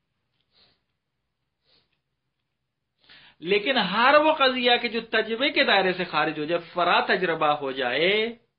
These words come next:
تجربہ اس تک نہ پہنچ سکتا ہو، تو وہ بے معنی ہوگا۔ مثلا جیسے آپ کہیں کہ انسان موجود ہے،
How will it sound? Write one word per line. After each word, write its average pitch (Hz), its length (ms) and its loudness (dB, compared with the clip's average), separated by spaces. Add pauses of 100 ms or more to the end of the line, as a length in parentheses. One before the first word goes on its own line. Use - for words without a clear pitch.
(140)
تجربہ 185 380 -2
اس 220 220 0
تک 180 220 -4
نہ 160 60 -8
پہنچ 151 340 -8
سکتا 131 380 -10
ہو، 180 360 -4
تو - 200 -16
وہ 147 100 -4
بے 135 160 -8
معنی 113 300 -10 (140)
ہوگا۔ - 260 -20 (880)
مثلا 185 180 -4
جیسے 208 480 2 (760)
آپ 208 540 0
کہیں 220 520 0 (560)
کہ - 280 -10
انسان 185 720 0
موجود 208 580 -2
ہے، 180 260 2